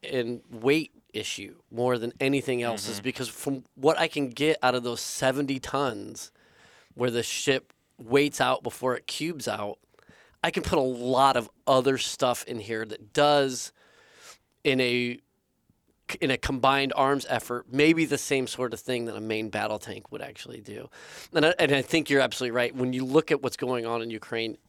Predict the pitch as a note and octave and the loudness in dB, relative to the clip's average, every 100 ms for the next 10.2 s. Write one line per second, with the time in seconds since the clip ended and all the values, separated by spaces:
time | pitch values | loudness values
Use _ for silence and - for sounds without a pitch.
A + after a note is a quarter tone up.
0 | - - - - D3+ C3+ - - B2 - | -14 -12 -6 2 4 4 -4 -8 -8 -4
1 | G#2+ - - - _ _ - - _ - | -4 -6 -12 -20 _ _ -20 -20 _ -8
2 | A2 G#2 G2+ - A#2 - B2 A2 G2+ G#2 | -6 -4 -6 -8 -10 -4 -2 0 -2 -8
3 | F#2+ - - - - - _ A#2+ B2+ A#2+ | -10 -20 -20 -20 -20 -20 _ 0 2 2
4 | A2+ B2+ B2 A2+ A#2 A2+ A2 G#2 A2+ G#2+ | 0 0 0 -2 -4 -4 -4 -4 -6 -6
5 | G#2+ G#2 G#2 G#2 G2 G2+ G#2 G#2 - _ | -8 -8 -8 -8 -10 -8 -4 -4 -4 _
6 | _ _ _ _ - - - B2+ A#2 A2+ | _ _ _ _ -14 -12 -6 -2 -2 0
7 | A2+ A2 A2 G#2+ G#2 - _ _ _ A#2 | 0 0 -2 -4 -8 -14 _ _ _ 0
8 | A2 A2 A2 - _ _ _ - A#2 A2+ | 0 -2 -8 -14 _ _ _ -2 0 0
9 | A2+ A2+ G#2+ G#2+ _ _ _ A2 G#2 G#2 | -2 -4 -6 -10 _ _ _ -2 -2 -4
10 | G#2+ A2+ | -8 -12